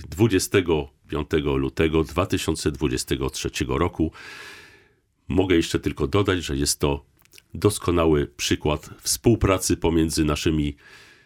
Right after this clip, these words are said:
instytucjami i za ten rodzaj współpracy bardzo panu dyrektorowi, profesorowi Piotrowi Słukowskiemu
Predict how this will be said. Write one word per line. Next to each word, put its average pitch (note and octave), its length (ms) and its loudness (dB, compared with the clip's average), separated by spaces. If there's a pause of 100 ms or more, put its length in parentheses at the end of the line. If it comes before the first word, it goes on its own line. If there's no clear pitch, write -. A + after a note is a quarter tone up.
(240)
instytucjami D2+ 920 0 (280)
i F2 440 2 (340)
za G2+ 280 2
ten G2 220 2
rodzaj E2+ 520 0 (240)
współpracy E2+ 1080 0 (640)
bardzo E2+ 640 0 (460)
panu E2 260 2
dyrektorowi, D2+ 580 0
profesorowi C#2 680 -4 (560)
Piotrowi - 380 0
Słukowskiemu C#2+ 720 0